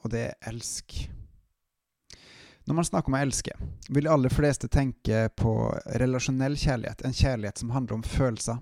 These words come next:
for andre mennesker. Men det er ikke denne kjerligheten Gud snakker om i, eh, Bibelen.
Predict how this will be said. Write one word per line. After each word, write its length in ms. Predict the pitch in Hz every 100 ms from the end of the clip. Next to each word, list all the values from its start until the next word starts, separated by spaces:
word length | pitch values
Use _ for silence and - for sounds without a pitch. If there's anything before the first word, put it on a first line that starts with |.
| - -
for 160 | 120
andre 180 | 117 113
mennesker. 460 | 113 123 - 117 120 - _ _ _ _ _ _ - - - - -
Men 220 | 131 127 - -
det 100 | 127
er 60 |
ikke 100 | 143
denne 280 | 147 143 143
kjerligheten 460 | - 139 113 127 117
Gud 180 | 139 160
snakker 380 | - 131 - 117
om 80 |
i, 240 | 117 120 117
eh, 320 | 113 110 110
Bibelen. 400 | 117 110 -